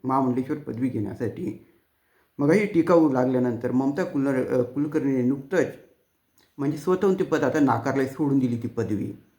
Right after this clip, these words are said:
ती असं सांगत, "मी पंचवीस वर्ष आराधना किंवा तपस्या केली आहे, तर मी त्याच मार्गाने, जो अध्यात्माने, मी माझ्या मर्जीने ही पदवी सोडते.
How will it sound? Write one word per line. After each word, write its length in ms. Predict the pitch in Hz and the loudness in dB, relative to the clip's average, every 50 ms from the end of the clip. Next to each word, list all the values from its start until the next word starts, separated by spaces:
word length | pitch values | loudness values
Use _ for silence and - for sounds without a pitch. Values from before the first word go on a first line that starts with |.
| _ _ _ _ _ _ _ _ _ _ _ _ _ _ _ _ _ _ - - - - | _ _ _ _ _ _ _ _ _ _ _ _ _ _ _ _ _ _ -20 -20 -12 -4
ती 100 | - 170 | 0 2
असं 220 | 175 170 156 - 202 | 4 4 4 2 2
सांगत, 280 | 214 202 202 208 202 | 2 2 2 2 2
"मी 140 | 190 208 220 | 0 -2 -2
पंचवीस 440 | - - 180 175 170 170 214 190 - | -2 -2 0 -2 0 -2 -4 -2 0
वर्ष 200 | 196 175 143 170 170 160 156 131 - - - - - _ _ _ _ _ | 0 0 2 4 4 4 4 4 2 -2 -8 -14 -20 _ _ _ _ _
आराधना 360 | - 120 135 151 156 - 160 156 | -2 0 2 2 2 2 2 0
किंवा 340 | - - 160 151 151 - | 0 0 -2 0 0 -2
तपस्या 300 | 160 - 156 143 147 165 | -4 -4 -6 -6 -4 -4
केली 260 | 151 - 151 156 151 139 | -4 -2 0 0 0 2
आहे, 160 | 131 143 339 330 - - - - - - - - - - - - - - | 2 0 0 -2 -4 -10 -16 -20 -20 -20 -20 -20 -20 -20 -20 -12 -6 -2
तर 100 | 143 143 | 2 4
मी 220 | 147 151 143 147 - | 4 4 4 2 2
त्याच 200 | 165 185 202 190 | 2 2 2 4
मार्गाने, 400 | 185 175 170 165 160 165 160 160 | 4 4 4 4 4 2 2 2
जो 100 | 160 156 | 4 2
अध्यात्माने, 580 | 143 143 143 143 151 123 - 127 123 120 139 160 160 | 2 2 0 0 -2 -2 -2 -2 -2 0 0 -2 -2
मी 140 | - 160 170 | 0 0 2
माझ्या 400 | 160 151 147 147 156 156 147 135 | 2 2 2 2 2 2 2 2
मर्जीने 460 | 123 135 135 135 139 139 - 170 165 | 0 0 0 0 -2 -2 -2 -2 0
ही 260 | 156 139 165 165 165 - | 0 0 -2 -2 -4 -4
पदवी 260 | - 131 127 135 135 | -6 -2 -2 -2 -2
सोडते. 580 | 127 - 135 135 147 160 156 170 185 208 202 | -2 -2 0 0 0 0 0 -2 -2 -2 -4